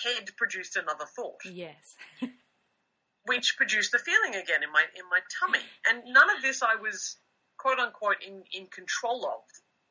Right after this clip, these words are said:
Speaker 1: It seemed to happen to me. And I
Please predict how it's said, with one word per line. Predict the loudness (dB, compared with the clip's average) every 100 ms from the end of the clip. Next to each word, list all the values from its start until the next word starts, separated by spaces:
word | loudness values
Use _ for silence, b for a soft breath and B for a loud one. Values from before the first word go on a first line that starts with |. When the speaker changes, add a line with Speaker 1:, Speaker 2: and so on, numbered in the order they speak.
| -12
Speaker 1:
It | -10
seemed | -6 -6 -4
to | -4
happen | 4 2 2 -6 -8 _ _ _ -2
to | 0 0
me. | -2 -14 _ _ _ _ _ _ _ _ _ _ -4
And | 0 0 -4 -10 -12 -14 _ _ _ _ _ _ _
I | 2